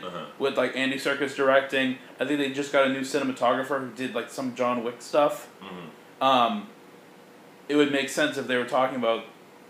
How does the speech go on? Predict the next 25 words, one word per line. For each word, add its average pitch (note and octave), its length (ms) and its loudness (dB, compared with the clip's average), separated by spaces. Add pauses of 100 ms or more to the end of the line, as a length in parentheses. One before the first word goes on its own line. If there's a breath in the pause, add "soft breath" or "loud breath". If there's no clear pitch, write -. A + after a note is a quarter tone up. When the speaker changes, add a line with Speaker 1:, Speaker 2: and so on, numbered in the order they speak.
(100)
Speaker 2:
you B2+ 100 -8
know, G#2+ 100 -10 (460)
folding C3+ 400 -2
that B2 180 4
into B2 120 -8
the A#2+ 140 -4
M A2+ 100 -6
C - 160 -8
U. C3 160 -2 (300 loud breath)
And E3 220 2
the D#3+ 100 -2
thing G3 180 -2
about E3 380 2
the C#3 80 -4
Venom C#3+ 240 2
movie C3 240 2
as B2+ 180 4
it A#2 80 -2
was, C3 260 4
it B2 80 -4
was A2+ 140 -8
so, D#3 460 4 (880)
so D#3+ 320 4
non, C3+ 840 2 (120)
like, A#2 360 -2